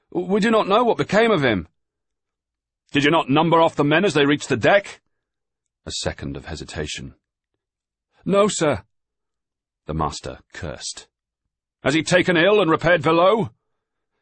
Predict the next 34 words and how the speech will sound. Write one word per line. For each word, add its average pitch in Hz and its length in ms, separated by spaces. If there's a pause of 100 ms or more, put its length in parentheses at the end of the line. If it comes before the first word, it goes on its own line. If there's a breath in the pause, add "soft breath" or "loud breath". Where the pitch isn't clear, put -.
(340)
Williams 233 360
made 185 180
a 180 40
thorough 214 300
search. 226 540 (320)
We 185 120
fear 226 200
he's 185 140
gone 202 220
overboard 185 580
unseen. 160 680 (1000)
Damn 156 300
this 123 240
night! 107 480 (380)
Have 175 140
Mister 180 260
Archer 156 340
go 131 160
down 135 180
to 113 80
Captain 127 300
Hart. 104 460 (960)
The 85 60
master 87 380
began 80 240
to 78 100
struggle 78 380
forward, 73 480 (420)
but 90 160
turned 98 300
back 110 240
to - 80
the 73 80
doctor. - 460